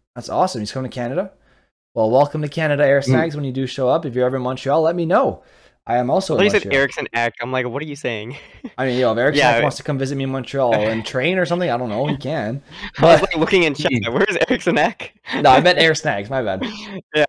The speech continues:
Speaker 3: yeah, yeah, yeah.
Speaker 1: All right.
Speaker 3: Eric Snags and I, we're gonna go see a C F L game. That's what we're gonna do.
Speaker 1: Nice, nice. That's nice.
Speaker 3: <laughs>
Speaker 1: In, in, uh, in Vancouver, obviously. That's, that's sick.
Speaker 3: Yeah. Yeah.
Speaker 1: Anyway, Carolina.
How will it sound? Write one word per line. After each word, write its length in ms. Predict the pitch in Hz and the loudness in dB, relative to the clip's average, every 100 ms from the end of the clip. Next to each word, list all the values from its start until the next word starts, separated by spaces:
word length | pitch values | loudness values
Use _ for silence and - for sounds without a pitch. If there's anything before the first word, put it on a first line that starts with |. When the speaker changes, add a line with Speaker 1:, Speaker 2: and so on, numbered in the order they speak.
| 127 | 2
Speaker 3:
yeah, 100 | 135 | 2
yeah, 360 | 127 117 110 - 120 | 4 2 0 -4 -2
yeah. 240 | 127 113 | 0 4
Speaker 1:
All 80 | 139 | 4
right. 140 | 120 139 | 2 2
Speaker 3:
Eric 160 | 175 | 0
Snags 300 | 170 165 143 | 2 0 0
and 60 | 139 | -4
I, 20 | - | -2
we're 120 | 139 143 | 2 2
gonna 140 | 139 | 2
go 160 | 131 131 | 2 0
see 160 | 139 | -2
a 80 | 123 | -4
C 180 | - 123 | -2 -4
F 100 | 117 | -2
L 140 | 110 110 | -4 -4
game. 340 | 104 98 110 _ _ | -8 -10 -14 _ _
That's 120 | _ 117 | _ -10
what 80 | |
we're 200 | 107 104 | -8 -6
gonna 120 | 101 143 | -4 0
do. 60 | |
Speaker 1:
Nice, 520 | 214 202 147 117 - | 2 2 2 -2 -8
nice. 440 | 95 123 180 123 - | -6 -2 0 -2 -4
That's 180 | 113 - | -12 -8
nice. 260 | 85 214 | -2 -2
Speaker 3:
<laughs> 60 | 151 | -2
Speaker 1:
In, 120 | 147 | -4
in, 200 | 147 156 | -4 -2
uh, 160 | 143 127 | 2 2
in 140 | 123 120 | 0 -4
Vancouver, 480 | 117 - 120 110 80 | -6 -6 -8 -6 -10
obviously. 380 | 90 - 85 | -12 -14 -16
That's, 240 | 87 117 185 - - | -12 -10 -10 -12 -12
that's 160 | 113 131 | -8 0
sick. 80 | |
Speaker 3:
Yeah. 260 | 123 104 104 285 - - - _ _ _ _ _ - | 2 2 -2 -10 -16 -20 -20 _ _ _ _ _ -12
Yeah. 200 | 107 - _ _ _ - | -12 -12 _ _ _ 0
Speaker 1:
Anyway, 400 | 143 110 85 - _ _ _ _ - | 2 2 -2 -12 _ _ _ _ 0
Carolina. 680 | 170 175 160 127 110 92 | 6 6 8 4 2 -4